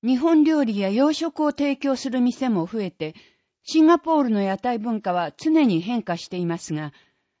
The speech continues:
実は現在シンガポールの食文化は消滅の危機に向かっています。写真。代表的なシンガポール料理、ラクサ。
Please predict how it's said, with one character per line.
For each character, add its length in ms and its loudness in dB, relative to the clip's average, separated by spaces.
実 320 -6
は 240 0
現 240 6
在 220 2
シ 180 -2
ン 80 4
ガ 120 4
ポ 200 0
ー 40 4
ル 60 -2
の 140 0
食 280 -8
文 200 -4
化 160 -6
は 220 -6
消 240 6
滅 300 4
の 160 6
危 180 -16
機 140 -2
に 180 2
向 160 -4
か 140 -10
っ 40 -14
て 180 -10
い 100 -2
ま 180 -4
す。 280 -20
写 200 -2
真。 500 -4
代 300 2
表 220 -2
的 240 0
な 160 2
シ 180 -2
ン 60 4
ガ 120 2
ポ 200 -2
ー 60 0
ル 120 0
料 260 -2
理、 280 -8
ラ 160 -2
ク 100 -14
サ。 280 -12